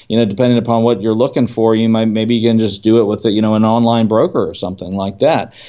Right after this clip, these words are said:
There are times when, you know, when I, when I have those kinds of conversations, and, and, I, and I'm the first one to say, you know, "Hey, I, I don't think we're probably a good fit." I mean, there are other folks that you may want, you know, wanna go talk to or, or do some additional research, but,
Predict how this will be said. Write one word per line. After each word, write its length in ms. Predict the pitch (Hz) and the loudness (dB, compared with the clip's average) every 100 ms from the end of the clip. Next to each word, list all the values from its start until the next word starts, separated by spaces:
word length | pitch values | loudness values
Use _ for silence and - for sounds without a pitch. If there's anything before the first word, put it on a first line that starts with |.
| - | -8
There 180 | 127 143 | 0 0
are 60 | 139 | 0
times 360 | 135 151 156 | 0 -2 0
when, 220 | 123 120 107 | 0 0 0
you 80 | |
know, 120 | 113 110 | -2 0
when 120 | 113 | 0
I, 140 | 113 | -2
when 340 | 101 107 98 104 | -2 -2 -2 0
I 120 | 107 | 0
have 200 | 120 110 | 0 2
those 200 | 120 120 | 0 0
kinds 280 | 123 120 113 | -2 0 -2
of 80 | |
conversations, 840 | 123 123 117 113 117 156 - 101 107 | -2 -2 -2 0 0 0 -2 -4 -2
and, 280 | 110 110 - - _ | -2 -2 -8 -20 _
and, 100 | 110 | -2
I, 120 | 120 | 0
and 180 | 113 117 | 0 0
I'm 320 | 117 113 95 | 2 0 0
the 120 | 117 | -2
first 280 | 117 127 127 | 0 -2 0
one 80 | 123 | -2
to 60 | 117 | -2
say, 180 | 135 | -2
you 80 | 151 | 0
know, 140 | 110 104 | 0 0
"Hey, 260 | 123 123 | 0 0
I, 120 | 110 | 0
I 80 | - | -2
don't 280 | 110 113 120 | -4 -2 -2
think 160 | 131 117 | -4 -2
we're 140 | 107 | -4
probably 520 | 98 113 117 113 113 | -2 0 2 2 2
a 40 | 104 | 2
good 180 | 113 110 | -2 -2
fit." 300 | 139 147 104 | 0 2 2
I 60 | |
mean, 320 | 101 101 101 - - - | -2 -4 -6 -16 -18 -4
there 160 | 113 | 0
are 40 | 120 | 2
other 200 | 120 117 | 2 2
folks 300 | 120 120 113 | 0 0 -2
that 220 | 107 107 | -6 -2
you 80 | 113 | 0
may 160 | 113 | 2
want, 240 | 110 113 110 | 2 0 0
you 60 | |
know, 140 | 107 107 | 0 2
wanna 200 | 107 104 | 2 2
go 140 | 104 | 0
talk 320 | - 123 120 - | 0 -2 -2 0
to 280 | 131 127 | 2 4
or, 200 | 110 104 | 2 2
or 120 | 101 101 | 0 0
do 160 | 113 | -2
some 160 | 110 104 | -2 -2
additional 400 | 104 110 107 101 | 0 0 -2 0
research, 560 | 135 131 104 101 101 | 0 0 0 0 0
but, 240 | 104 101 | -2 -2